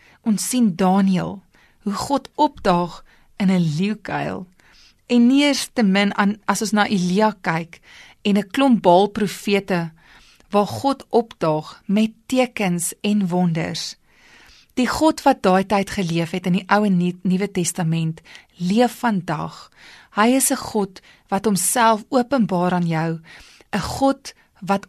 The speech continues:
opdaag in jou lewe. Genesis twaalf vers sewe sê, "Daarop verskyn die Here aan Abraham en sê: 'Aan jou nageslag sal ek hierdie land gee.'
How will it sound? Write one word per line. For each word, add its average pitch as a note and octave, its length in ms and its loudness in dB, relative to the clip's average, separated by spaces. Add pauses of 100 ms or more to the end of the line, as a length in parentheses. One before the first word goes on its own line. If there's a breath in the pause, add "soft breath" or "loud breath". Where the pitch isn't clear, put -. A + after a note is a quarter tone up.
opdaag F#3 680 0 (340 soft breath)
in A#3 280 4
jou F#3 300 0
lewe. E3 580 -4 (840 soft breath)
Genesis C#4 580 0
twaalf A3 340 2
vers - 320 -4
sewe F3+ 360 -2
sê, F3 420 -6 (400 loud breath)
"Daarop C4 380 2
verskyn A#3+ 840 0
die F#3+ 260 -2
Here A3+ 420 -2
aan G3+ 240 -4
Abraham F#3 400 0
en F3+ 120 -2
sê: D#3+ 460 -6 (600 loud breath)
'Aan B3+ 300 6
jou A3 340 4
nageslag F#3+ 880 0 (280 loud breath)
sal - 280 0
ek A3 200 0
hierdie G3+ 300 -2
land G3 240 -2
gee.' E3 440 -8